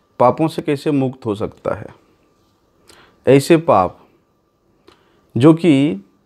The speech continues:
वो नहीं चाहते हुए भी ये सारी पाप कर्म उसको करना ही पड़ता है, अर्थात इन पापों का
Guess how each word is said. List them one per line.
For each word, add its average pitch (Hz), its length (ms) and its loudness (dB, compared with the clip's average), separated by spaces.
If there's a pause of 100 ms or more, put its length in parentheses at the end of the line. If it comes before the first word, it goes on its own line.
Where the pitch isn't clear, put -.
(600)
वो 127 80 4
नहीं 139 420 6
चाहते 147 480 0
हुए 143 260 2
भी 151 500 -2 (1160)
ये 131 100 4
सारी 135 220 4
पाप 127 420 -2
कर्म 123 260 2
उसको 143 460 -4 (100)
करना 113 380 2
ही 127 160 -4
पड़ता 98 460 0
है, 104 440 -2 (1700)
अर्थात 131 420 2
इन 127 140 2
पापों 123 420 0
का 143 480 -2